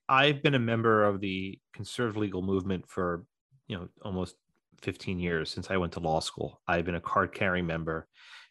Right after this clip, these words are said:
and this mem-, movement's put a lot of work into nominating judges. Yet it seems no matter how hard they try, no matter how many breaks they catch with vacancies, no matter how many times politics works in their favor with the Scalia seat, with the Barrett seat,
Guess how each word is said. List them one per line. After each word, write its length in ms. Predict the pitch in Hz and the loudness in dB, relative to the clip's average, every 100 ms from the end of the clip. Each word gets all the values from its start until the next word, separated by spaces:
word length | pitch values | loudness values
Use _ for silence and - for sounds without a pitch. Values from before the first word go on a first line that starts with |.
| _ - | _ -2
and 560 | 107 98 92 92 - - _ _ _ - | 0 2 2 -2 -4 -12 _ _ _ -4
this 320 | 123 135 - | -2 -2 -2
mem-, 280 | 117 117 131 | 2 2 4
movement's 340 | 117 110 92 | 2 2 -4
put 140 | - | -4
a 40 | 101 | 0
lot 220 | 98 104 | 2 2
of 80 | 95 | 0
work 260 | 98 92 | -4 -4
into 220 | 92 - 90 | -8 -12 -10
nominating 540 | 87 90 92 92 90 | -6 -4 -4 -4 -4
judges. 580 | 90 82 - 87 82 - _ - - _ _ - | -4 -4 -4 -6 -8 -16 _ -20 -20 _ _ 0
Yet 160 | 120 120 | 4 4
it 100 | 117 | 2
seems 300 | 156 139 123 | 0 2 2
no 40 | |
matter 120 | 101 | 2
how 260 | 92 - 135 | 2 4 2
hard 500 | - 127 127 123 - - _ _ - | 4 6 6 4 -2 -20 _ _ -8
they 100 | 120 | -8
try, 580 | - 107 95 95 95 98 | -4 2 4 4 2 -2
no 60 | 98 | -6
matter 160 | 92 | -4
how 80 | 113 | -2
many 140 | 117 | -2
breaks 400 | 101 110 104 - | -2 0 0 -2
they 120 | - 98 | -10 -10
catch 380 | - 104 95 | -6 -6 -6
with 140 | 92 85 | -10 0
vacancies, 480 | 101 92 87 95 85 | 0 0 -4 -4 -4
no 60 | |
matter 100 | 87 | -4
how 100 | - | 0
many 280 | 123 127 113 | 4 4 2
times 280 | - 107 - - | 0 -4 -4 -6
politics 520 | 110 107 - 101 - | -4 -2 -4 -8 -6
works 240 | 104 95 - | -6 -6 -6
in 60 | |
their 60 | 92 | -6
favor 340 | - 101 95 | 0 0 0
with 100 | 87 | -6
the 60 | 90 | -6
Scalia 480 | - - 104 113 107 | -10 -6 0 0 0
seat, 280 | - 101 - | -2 -2 -4
with 100 | - | -14
the 80 | 85 | -4
Barrett 400 | 95 95 92 - | 2 2 0 -2
seat, 320 | 101 95 | -4 -4